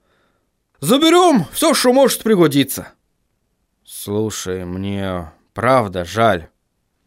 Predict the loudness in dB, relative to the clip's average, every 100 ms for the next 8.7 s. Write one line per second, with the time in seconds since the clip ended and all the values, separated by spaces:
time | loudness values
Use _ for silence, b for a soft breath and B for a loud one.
0 | _ -2 2 4 4 6 6 6 2 -8
1 | _ _ _ _ 0 2 4 4 4 4
2 | 2 2 2 2 2 0 b b b _
3 | 0 2 2 -2 -4 -4 0 2 2 4
4 | 2 0 -4 -12 -16 _ _ _ _ _
5 | _ 0 4 4 2 4 4 4 0 -6
6 | _ 0 2 2 4 2 2 2 2 2
7 | 2 2 0 -4 0 0 2 2 2 0
8 | 0 2 0 0 -2 -4 -8